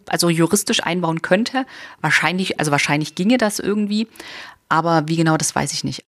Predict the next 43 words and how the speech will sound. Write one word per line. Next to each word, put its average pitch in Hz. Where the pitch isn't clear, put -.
Gerade 151
für 165
neue 165
Schulsozialarbeitenden, 147
die 143
an 143
Schulen 160
kommen, 151
ist -
es 151
manchmal 165
schwer 156
zu -
schauen, 147
was 147
sind 156
meine 147
Aufgaben, 190
ähm, 156
und 156
wo 175
sind 180
vor 175
allen 170
Dingen 170
die 165
Grenzen 170
zu -
meinen 123
Aufgaben. -
Also 143
was -
heißt 175
das, 147
wenn 143
ich -
zum 139
dritten 185
Mal 156
zur 156
Pausenkontrolle 147
rausgeschickt 143
werde 151